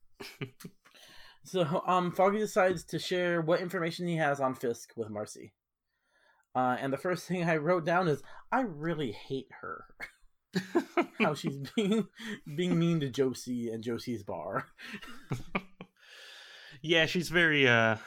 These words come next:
Speaker 2: very stuck up. Feels better
Speaker 1: Yeah.
Speaker 2: than everyone there, yeah.
Speaker 1: Yeah, and then, um, uh, Foggy gives her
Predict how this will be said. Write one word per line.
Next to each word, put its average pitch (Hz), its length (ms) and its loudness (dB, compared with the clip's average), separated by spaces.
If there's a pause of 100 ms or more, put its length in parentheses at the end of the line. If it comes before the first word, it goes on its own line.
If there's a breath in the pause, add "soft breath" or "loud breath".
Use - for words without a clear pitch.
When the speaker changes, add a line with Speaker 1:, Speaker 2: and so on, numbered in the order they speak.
(200 loud breath)
Speaker 2:
very 139 220 0
stuck - 400 -4
up. 120 180 -6 (560)
Feels 117 220 -6
better 117 260 -2
Speaker 1:
Yeah. 117 60 -2
Speaker 2:
than 117 120 -4
everyone 117 400 -4
there, 120 240 -8
yeah. 143 140 -10 (1800 soft breath)
Speaker 1:
Yeah, 127 300 -10
and 139 180 -6
then, 143 280 -4
um, 147 460 -2 (2250 soft breath)
uh, 147 460 4
Foggy 180 420 2
gives 165 400 0 (240)
her 165 720 2